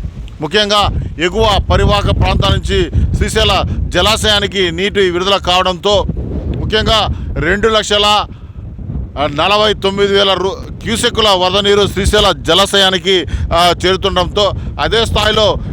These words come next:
రెండు లక్షల తొంభై వేలకు సంబంధించిన అవుట్‌ఫ్లో కూడా, ఆ, ఉంది. ముఖ్యంగా శ్రీశైల జలాశయానికైతే రెండు లక్షల ముప్పై తొమ్మిది వేల ఆరు వందల ఒక క్యూసెక్కుల వరద నీరు, ఆ, వస్తుండడంతో జూరాల నుంచి అయితే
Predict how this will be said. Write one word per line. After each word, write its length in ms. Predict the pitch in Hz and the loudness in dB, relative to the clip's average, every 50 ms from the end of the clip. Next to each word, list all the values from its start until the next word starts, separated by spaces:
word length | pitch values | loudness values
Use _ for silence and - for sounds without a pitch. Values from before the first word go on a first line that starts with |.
| - 135 | -6 -4
రెండు 240 | 143 170 190 214 226 | -2 -2 0 0 0
లక్షల 520 | 226 226 - - 214 214 214 214 202 160 143 - - - - - - | 0 0 0 0 0 2 2 2 2 0 -2 -4 -6 -6 -6 -4 -2
తొంభై 320 | 180 202 214 202 220 220 | -2 -2 0 0 0 2
వేలకు 260 | 202 202 214 220 196 - | 2 2 0 0 -2 -2
సంబంధించిన 560 | - 202 202 208 208 208 202 180 185 196 196 190 180 156 - - - - - | -4 -2 0 0 0 0 -2 -2 -2 0 0 0 0 -2 -4 -6 -8 -2 0
అవుట్‌ఫ్లో 340 | 160 190 175 175 202 214 208 | 0 0 2 2 2 2 2
కూడా, 380 | 202 208 202 208 196 180 160 - - - - - | 2 2 2 4 2 2 0 -2 -4 -10 -8 -4
ఆ, 100 | 165 175 | 0 0
ఉంది. 260 | 180 180 190 185 208 202 | 0 0 0 -2 -4 -4
ముఖ్యంగా 600 | 190 180 - 220 214 208 214 220 220 208 175 - - - - - - | -4 -6 -4 -4 -4 0 0 0 0 0 -2 -4 -10 -12 -12 -10 -8
శ్రీశైల 440 | 180 202 220 190 202 226 220 214 196 | -6 -6 -4 0 0 2 2 2 2
జలాశయానికైతే 1160 | 160 - - 165 170 196 214 220 196 208 214 208 196 202 196 196 190 185 - 214 214 202 175 - - - - - - - - - - - - - - - - - - - - - - - - - - | 2 0 2 2 4 4 2 2 2 2 2 2 2 0 0 0 0 0 2 2 2 2 0 -2 -4 -10 -12 -10 -10 -10 -8 -8 -10 -10 -10 -10 -10 -10 -10 -10 -8 -8 -6 -6 -6 -4 -4 -2 0
రెండు 180 | 147 175 190 | 0 2 2
లక్షల 360 | 208 208 202 - 202 202 202 196 | 2 2 2 2 2 2 2 2
ముప్పై 320 | 190 196 190 - 208 202 | 2 0 0 2 2 2
తొమ్మిది 300 | - 202 190 190 190 196 | 2 2 2 2 2 4
వేల 200 | 190 196 196 202 | 4 4 4 4
ఆరు 300 | 196 185 180 180 190 196 | 4 4 4 4 2 2
వందల 380 | 196 190 190 190 185 180 160 - - - - - | 0 0 2 2 2 2 2 0 -4 -8 -6 -4
ఒక 180 | 170 170 - - | -4 -2 -2 -2
క్యూసెక్కుల 520 | - - 208 208 - - 226 - 214 214 208 | -2 -2 0 0 2 2 2 2 2 2 2
వరద 320 | 190 185 185 190 202 202 202 | 2 2 2 2 2 2 2
నీరు, 320 | 202 196 196 190 170 - - - - - 170 | 2 2 2 2 2 0 -2 -2 0 2 2
ఆ, 280 | 185 185 185 180 185 | 4 4 4 4 2
వస్తుండడంతో 520 | 185 180 - 214 208 202 196 196 - - 208 | 2 0 0 -2 0 0 0 0 0 0 0
జూరాల 400 | - - 175 208 220 233 233 220 | 0 2 2 4 4 4 4 4
నుంచి 200 | 220 - - 208 | 2 0 0 0
అయితే 340 | 214 208 220 220 214 190 | 0 2 2 2 2 2